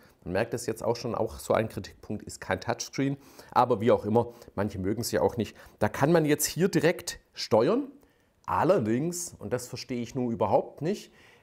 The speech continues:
man steuert damit zuerst mal nur den ersten Kanal. Wenn man dann beide verkoppelt, kann man auch eins oder zwei steuern. Aber ich kann nicht den zweiten Kanal auf ein weiteres Quick-Menü legen. Das geht also nicht. Dann muss ich wirklich ins Menü runter. Und da sind wir bei einem weiteren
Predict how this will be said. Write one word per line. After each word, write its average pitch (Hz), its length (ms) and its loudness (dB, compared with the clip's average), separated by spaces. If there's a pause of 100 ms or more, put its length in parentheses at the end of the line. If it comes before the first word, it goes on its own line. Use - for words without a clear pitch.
(120)
man 107 140 -4
steuert 143 400 2
damit 123 320 -2 (200)
zuerst 120 360 0
mal 120 120 0
nur 120 120 0
den 110 140 -4
ersten 127 400 -2
Kanal. 180 460 -6 (240)
Wenn 120 260 2
man 120 300 0
dann 123 320 2
beide 120 260 2
verkoppelt, - 460 -4
kann 123 180 -4
man 110 120 0
auch 104 180 0
eins 110 320 -2
oder 101 200 -8
zwei 98 260 0
steuern. 156 320 2
Aber 120 140 4
ich 120 120 -2
kann 120 180 2
nicht 185 180 0
den 110 120 2
zweiten - 280 2
Kanal 113 340 -6 (420)
auf - 240 -6
ein 101 140 -6
weiteres 120 420 -2
Quick-Menü 131 480 -4
legen. 123 400 -6 (320)
Das - 180 -12
geht 107 260 -8
also 95 220 -6
nicht. 117 340 -2 (220)
Dann 113 140 -4
muss 120 180 -4
ich 120 180 -12
wirklich 117 460 -6
ins 113 240 -8
Menü 104 220 -2
runter. 170 340 0
Und 104 200 -4
da 180 120 4
sind 190 160 0
wir 170 80 4
bei 151 120 4
einem 151 180 0
weiteren 127 500 0